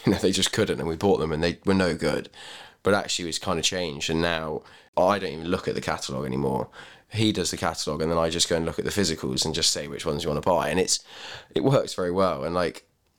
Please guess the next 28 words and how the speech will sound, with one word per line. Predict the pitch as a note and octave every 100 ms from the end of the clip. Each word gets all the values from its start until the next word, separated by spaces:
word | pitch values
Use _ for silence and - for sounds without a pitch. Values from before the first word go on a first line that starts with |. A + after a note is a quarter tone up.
| _ _ -
you | G2
know, | E2
we're | F2+
now | G2 F#2+ F2+
able | F2 E2+
to | D#2
buy | F2 D2+
a |
better | F2+ E2
type | D2+ D2+
of | E2
horse. | F#2 B1+
I | E2
think | F2
we | C#2
bought | D#2 D2 - _ _ _ _ _ -
eight | F#2 F2 -
or |
nine | E2+ E2 D2+
horses | E2+ D#2+ - D2+
last | E2 D2+ -
week | F2 E2+ D#2+ -
and | D#2 D2 _ _ -
got | -
sent | - G2 E2
a |
couple, | - - -
but | C3+ - -